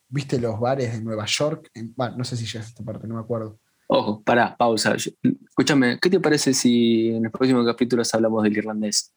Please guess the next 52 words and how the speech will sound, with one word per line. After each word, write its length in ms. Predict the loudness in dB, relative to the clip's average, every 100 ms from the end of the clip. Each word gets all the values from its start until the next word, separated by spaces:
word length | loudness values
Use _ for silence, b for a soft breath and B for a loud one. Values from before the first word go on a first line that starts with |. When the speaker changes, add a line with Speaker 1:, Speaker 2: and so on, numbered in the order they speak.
| -4
Speaker 1:
Ay, 320 | -2 -2 0
Speaker 2:
Punto. 300 | 2 4 4 0
Speaker 1:
dale, 120 | -2 _ -8
y 60 |
la 100 | -6
terminamos. 400 | -4 -4 -2 2
Speaker 2:
Dale, 300 | 4 4 4
listo, 340 | 4 2 2 2
me 60 | 4
parece 220 | 2 4
bien. 240 | 2 2
Dale, 220 | 2 2
listo, 280 | 2 2 4
la 80 | 4
vemos 260 | 4 2 0
otra 180 | 0 2
vez 240 | 0 -2
y 100 | -4
la 100 | 0
criticamos. 500 | 0 0 0 0 -4 -4
Speaker 1:
Una, 240 | -2 -2 -2
una 180 | 0
Speaker 2:
Me 60 | 2
parece 200 | 2 2
Speaker 1:
nota, 120 | 2
Speaker 2:
bien. 120 | 0 -8 -6
Speaker 1:
nota 280 | -2 0 0
al 80 | -2
pie 120 | -4
y 40 |
seguimos. 500 | -2 -2 -4 -6 -14 b b b _ _ -8
Eh, 180 | -2 0
Speaker 2:
Exactamente. 720 | 2 2 2 2 2 2 0 2
<laughs> 80 | 0
Speaker 1:
todas 160 | 0
las 180 | -2 -2
escenas 320 | -4 -4 -2
en 60 | -4
las 140 | -6
que 480 | -4 -4 -4 -6 -12 _
entra 380 | -4 -2 -2 -6
a 160 | -4 -4
las, 380 | -4 -6 -12 -10
a 140 | -8
los, 340 | -6 -8 -10 -8
a 80 |
los 160 | -6 -2
bares 320 | -2 -2 -4
italianos 580 | -8 -4 -2 -2 -2 -4
y 60 | -4
mata 220 | -4 -4
gente, 480 | -4 -2 -2 -4